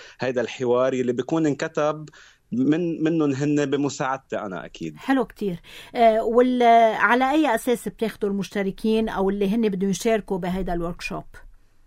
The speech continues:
Speaker 1: أم، المجال مفتوح للكل ليشاركوا. طبعًا يعني اللي أصلًا إجا وقرر يشارك بيكون عارف حاله إنه عنده، آه، القدرة والرغبة وعباله يتعلم. هلأ بالنهاية أكيد أنا عم تابع،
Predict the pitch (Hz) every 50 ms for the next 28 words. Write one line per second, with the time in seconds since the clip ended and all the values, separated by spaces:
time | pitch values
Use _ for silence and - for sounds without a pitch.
0 | _ _ _ _ _ _ _ _ _ _ _ _ _ - - 123 123 127 123 123
1 | 127 - - 135 131 135 127 123 127 131 139 131 151 190 208 208 190 170 - -
2 | - 202 190 - - 156 143 139 131 131 - 170 180 185 156 131 117 113 - -
3 | - 123 123 117 - - 123 123 123 - 170 160 156 143 135 123 120 110 107 107
4 | 107 107 104 104 117 - - 147 - - 143 131 123 113 113 - - _ _ -
5 | 147 135 120 143 120 110 107 98 - - 131 135 143 131 120 117 107 - - 131
6 | 127 131 123 123 117 - - 151 143 139 131 147 147 139 - - - 139 139 135
7 | 131 - 120 120 117 110 127 147 151 131 117 120 120 120 127 123 - - - -
8 | - - - - - 117 110 107 110 110 107 104 104 104 104 101 104 98 95 87
9 | 117 117 - 170 160 135 139 131 131 131 131 123 117 113 113 123 139 127 117 113
10 | 110 117 120 120 120 120 120 117 110 104 101 101 98 110 120 131 139 131 127 120
11 | 110 - 107 107 120 117 107 104 104 107 107 123 120 113 117 117 120 120 120 135
12 | 143 151 147 110 117 - - 151 147 120 - - 123 123 120 110 113 113 101 -
13 | - 143 143 147 131 127 123 110 104 98